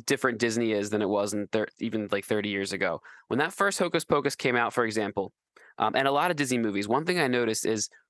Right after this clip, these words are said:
witchcraft and, like, occult practices historically in Disney movies, like I said, including the first Hocus Pocus, is frowned upon. Like, witchcraft is the source of evil in a lot of Disney movies, and rightfully so. You know, like,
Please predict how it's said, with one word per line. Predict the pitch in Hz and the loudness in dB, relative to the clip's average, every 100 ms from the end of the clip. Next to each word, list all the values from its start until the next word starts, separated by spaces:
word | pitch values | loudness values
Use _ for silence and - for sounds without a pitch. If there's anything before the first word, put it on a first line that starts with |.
| - | -4
witchcraft | 110 143 - - 185 220 - - - _ _ _ | -2 -2 -4 0 0 0 -6 -10 -12 _ _ _
and, | 120 123 120 | 0 2 2
like, | 120 117 | 2 0
occult | - - 139 - | -2 0 -2 0
practices | 131 123 139 165 175 180 - - - - - _ - | 0 0 -2 0 -2 -2 -6 -12 -20 -20 -20 _ -4
historically | - 156 - 170 160 139 135 | -2 0 2 2 2 2 0
in | 127 | 2
Disney | 127 123 | 2 2
movies, | 120 107 110 107 | 2 2 0 0
like | 113 | -2
I | 117 | -2
said, | - 110 | -2 0
including | 107 - 156 151 131 131 | -2 -2 0 0 -2 -4
the | - | -6
first | - 135 123 | 0 0 2
Hocus | 131 123 113 | 0 0 -2
Pocus, | - 127 - 113 - - - - | 0 0 0 -2 -4 -10 -10 -4
is | 131 | -2
frowned | - 160 151 | 2 2 2
upon. | 123 117 95 | 2 0 0
Like, | 104 | 0
witchcraft | 117 135 - 139 131 | -2 0 2 0 2
is | 135 120 | 0 0
the | 120 | 0
source | - 135 139 - | 2 0 0 0
of | 117 | -2
evil | - 131 107 107 | -2 -2 0 0
in | 107 | 0
a | 107 | 0
lot | 107 107 | 0 0
of | 107 | -2
Disney | - 104 104 101 | -4 -4 -2 -4
movies, | 101 107 90 196 | -2 -4 -4 -2
and | 147 120 | 0 0
rightfully | 117 - 113 92 | -2 -2 -4 -2
so. | - 90 - - | -4 -4 -6 -6
You | - | -4
know, | 107 107 | -2 -2
like, | 98 | -4